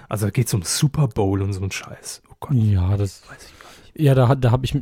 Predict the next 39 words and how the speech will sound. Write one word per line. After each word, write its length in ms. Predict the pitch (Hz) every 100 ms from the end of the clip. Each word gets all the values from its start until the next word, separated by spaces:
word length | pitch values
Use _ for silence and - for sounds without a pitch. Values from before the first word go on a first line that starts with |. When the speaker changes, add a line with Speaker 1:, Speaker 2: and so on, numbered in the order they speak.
| -
Speaker 2:
war 160 | 110 131
das 160 | 180
die 120 | - 156
Folge, 220 | 160 156
wo 80 | 139
ich 120 | 139
mich 120 | 135
ein 80 | 131
bisschen 220 | 139 139
vertan 380 | 123 117 123 156
hab? 100 | 175 - - - - _ _ -
Müssen 240 | 123 143
wir 40 | 127
das 160 | 135
noch 100 | 147
mal 280 | 139 135 135 -
kurz 200 | 135 -
aufarbeiten? 580 | 120 139 131 131 143 - _ _ _ _ _ _ _ _ _ -
Speaker 1:
Äh, 480 | 117 110 110 110 104 120 -
ich 240 | 175 -
kann 160 | 165 156
mich 160 | 143
überhaupt 440 | 151 127 117 123 -
nicht 180 | 107 -
mehr 100 | 92
dran 180 | 92
Speaker 2:
Ich 140 | 92 101
weiß 180 | 113 143
noch, 80 |
Speaker 1:
erinnern. 100 | 120
Speaker 2:
dass 80 | 117
ich 60 | -
bei 100 | 120
der 100 | 110
Super 300 | - 127 117
Bowl, 300 | 117 120 -
Super 280 | - 151 131
Bowl-Geschichte 520 | 120 113 - 131 123
ja 300 | 113 110